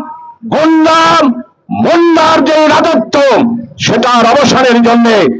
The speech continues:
জামাত ইসলামী কেয়ারটেকার সরকার দিয়েছিল। উনিশশো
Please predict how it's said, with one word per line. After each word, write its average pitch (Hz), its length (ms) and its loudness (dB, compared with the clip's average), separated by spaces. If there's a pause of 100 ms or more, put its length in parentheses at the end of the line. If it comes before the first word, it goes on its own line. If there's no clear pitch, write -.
(340)
জামাত 240 360 0 (100)
ইসলামী 233 320 0 (200)
কেয়ারটেকার 240 600 0 (120)
সরকার 208 340 0 (100)
দিয়েছিল। 190 380 0 (1200)
উনিশশো 277 520 0